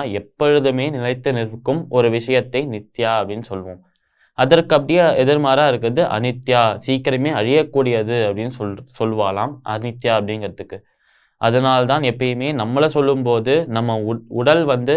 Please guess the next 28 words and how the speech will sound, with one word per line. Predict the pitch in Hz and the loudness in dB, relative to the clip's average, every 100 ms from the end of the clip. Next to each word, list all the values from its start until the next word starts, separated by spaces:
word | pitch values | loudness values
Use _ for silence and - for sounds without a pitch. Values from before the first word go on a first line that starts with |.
| 170 | 0
அனித்யா | 110 120 127 - 123 | -4 -6 -8 -4 0
அப்படின்னு | 120 107 113 117 | 0 -2 -6 -8
சொல்வோம், | 101 101 101 | -8 -10 -10
அழியக்கூடியது. | 101 113 131 127 120 110 104 107 151 156 - _ _ | -4 -2 -2 -4 -4 -4 -4 -4 -4 -6 -20 _ _
ஆனா | 107 120 143 - - | -2 2 2 0 -6
நம்ம | 107 110 | -6 -4
உடலுக்குள்ளே | 110 131 147 143 135 139 156 | 0 0 0 -2 -2 2 2
இருக்கும் | 131 123 110 104 | 0 -4 -10 -2
ஆத்மா | 113 131 127 123 143 | -2 -2 -4 0 0
இன்னும் | 135 113 127 127 | 0 -4 -4 -4
என்றுமே | 107 123 135 131 147 | -2 -2 -2 -2 -2
அழியாதது. | 120 120 117 104 107 107 | -2 0 0 -2 -4 -6
அதனால்தான் | 101 104 104 104 135 135 | -6 -4 -4 -4 -6 -4
அதை | 101 123 160 - 107 | -2 0 0 -4 -12
நித்யா | 110 - 131 127 | -14 -8 -2 2
அப்படின்னு | 123 104 110 113 | 2 0 -6 -10
சொல்வோம். | 101 92 95 _ _ _ _ _ _ | -12 -12 -18 _ _ _ _ _ _
இந்த | 131 156 156 123 | -4 2 6 6
ஆத்மாவுக்கு | 131 160 - 170 175 165 170 175 | 6 4 2 2 4 2 -2 -2
தலைவனாக | 156 143 143 135 135 147 | 0 2 2 2 0 0
இருக்கும், | 135 127 127 160 | 0 -2 -6 -4
இந்த | 143 127 117 104 | -2 2 4 6
ஆத்மாவை | 127 135 143 135 131 165 - | 4 2 -2 -2 -2 -4 -6
நமக்குள் | 104 113 139 131 160 180 | -4 -2 -2 -2 0 0
செலுத்திய | 180 131 131 127 151 | -2 -6 -4 -2 -2
அந்த | 135 123 | -2 -4
இது | 117 120 | -4 -4
ஈசனா | 107 127 135 131 | -4 -4 -4 -4